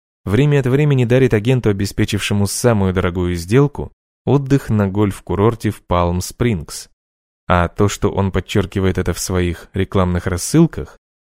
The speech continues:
приводит к нему немало новых агентов. В дни недавнего кризиса один калифорнийский девелопер – возводящий роскошные дворцы над океанскими пляжами, стал давать покупателям в виде бонуса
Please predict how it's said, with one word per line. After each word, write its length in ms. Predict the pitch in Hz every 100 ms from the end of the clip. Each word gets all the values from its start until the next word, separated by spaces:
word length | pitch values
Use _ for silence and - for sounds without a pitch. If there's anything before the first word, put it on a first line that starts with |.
| -
приводит 460 | 107 110 147 151
к 60 | -
нему 260 | 135 135
немало 560 | 143 135 120 95 92 110
новых 400 | 143 127 95 -
агентов. 720 | 95 98 85 82 71 - - _ _ _ _ _ _ _ _ _ _ -
В 160 | 98
дни 200 | 104 156
недавнего 500 | 170 151 156 147 131
кризиса 560 | 123 127 156 143 131 135
один 260 | 117 135 135
калифорнийский 800 | 117 110 117 117 123 113 -
девелопер – 640 | 101 98 90 87 92 131 143 - _ _
возводящий 840 | 101 101 101 104 135 143 - 117 104
роскошные 720 | 110 101 - 139 135 123 110
дворцы 460 | 101 98 - -
над 180 | 113 95
океанскими 640 | 98 95 92 92 - 90 87
пляжами, 600 | - 120 151 139 135 127
стал 340 | - - 151
давать 320 | 147 135 147 -
покупателям 680 | 113 101 135 139 117 110
в 40 | 107
виде 260 | 110 104
бонуса 560 | 90 101 139 156 -